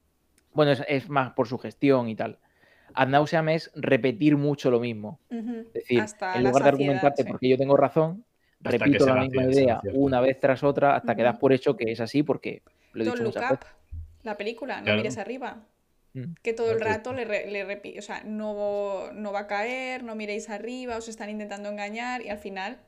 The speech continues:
Speaker 2: se lo creen,
Speaker 1: Mm.
Speaker 2: que no llega el meteorito, aunque haya pruebas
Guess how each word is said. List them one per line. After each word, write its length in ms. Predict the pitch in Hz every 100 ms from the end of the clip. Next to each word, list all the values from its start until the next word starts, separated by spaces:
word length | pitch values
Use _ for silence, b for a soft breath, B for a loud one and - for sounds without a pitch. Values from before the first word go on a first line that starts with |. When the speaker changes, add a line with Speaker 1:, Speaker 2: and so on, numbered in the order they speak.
| _ _
Speaker 2:
se 140 | - 175
lo 80 | 165
creen, 260 | 240 302 _ _ _ -
Speaker 1:
Mm. 120 | 120 147 _
Speaker 2:
que 80 | -
no 120 | 202
llega 200 | 190 190
el 60 | 185
meteorito, 500 | 185 - 262 - - _ _ _ _ - - _
aunque 340 | 208 202 170 160
haya 220 | - -
pruebas 400 | 185 180 180